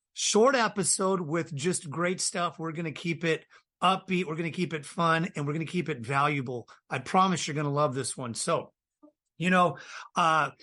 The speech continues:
with that being said, before we dive right in, I wanna say that, um,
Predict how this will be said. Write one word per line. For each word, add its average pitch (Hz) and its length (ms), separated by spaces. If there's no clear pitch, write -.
with 170 380
that 190 320
being 190 220
said, 180 260
before 196 240
we 233 100
dive 190 220
right 175 180
in, 175 140
I 175 60
wanna 170 240
say 175 220
that, 160 320
um, 151 380